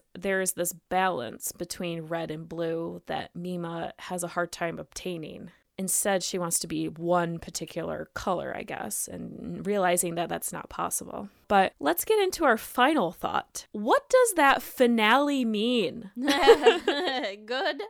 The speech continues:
Speaker 2: question.
Speaker 1: Listen, so Mima and Rumi fight, and Rumi is about to get run over by a truck that appears to her to be stage lights, which I loved that. That was almost like a complete copy of the opening when Mima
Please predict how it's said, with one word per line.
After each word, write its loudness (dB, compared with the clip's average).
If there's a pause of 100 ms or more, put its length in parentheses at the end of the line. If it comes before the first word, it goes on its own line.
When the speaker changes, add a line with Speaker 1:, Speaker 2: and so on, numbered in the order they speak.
(220)
Speaker 2:
question. 0 (240)
Speaker 1:
Listen, 4
so 8 (120)
Mima 2
and 2
Rumi 2
fight, -2
and 0
Rumi 2
is 2
about 2
to -6
get -4
run 2
over -2
by 2
a 2
truck -2 (260)
that 6
appears 2
to 0
her 6
to -6
be -6
stage -2
lights, -4
which -4
I 2
loved 0
that. -4
That 4
was 0
almost 0
like -2
a -20
complete -4 (120)
copy 2
of 0
the -2
opening 0
when -4
Mima -4